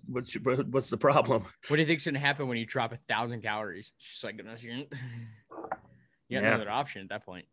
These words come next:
Speaker 2: As long as you train hard enough."
Speaker 1: Also true.
Speaker 2: Fortunately, people train like pussies, so it's, I tell people to stop pussyfooting it in the gym. They just don't know how to train hard.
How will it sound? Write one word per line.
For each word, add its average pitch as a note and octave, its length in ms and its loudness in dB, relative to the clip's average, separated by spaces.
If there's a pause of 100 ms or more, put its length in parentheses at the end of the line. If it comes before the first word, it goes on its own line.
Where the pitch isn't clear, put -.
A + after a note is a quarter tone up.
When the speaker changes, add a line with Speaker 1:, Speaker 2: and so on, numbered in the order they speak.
(420)
Speaker 2:
As A2+ 80 -12
long E3+ 100 0
as F3 80 -2
you D3+ 80 -8
train B2 220 -4
hard G2+ 160 -6
enough." F2 160 -12 (1400)
Speaker 1:
Also A2+ 240 4
true. G#2 340 0 (440)
Speaker 2:
Fortunately, B2 260 -8
people A#2 240 -8
train A2+ 180 -8
like G#2 160 -12
pussies, G#2+ 340 -14
so F#2 140 -12
it's, - 180 -18 (1300)
I A2+ 60 -4
tell C#3 120 -4
people C#3 200 -4
to A#2+ 60 -8
stop A#2 200 -4
pussyfooting G#2 400 -12
it G2 140 -10
in G2 100 -12
the F#2 80 -12
gym. F#2+ 240 -14 (1800)
They G#2 80 -12
just G2 140 -14
don't G2+ 140 -10
know G#2 100 -14
how G#2+ 60 -10
to G#2+ 80 -10
train F2+ 220 -12
hard. F2+ 180 -12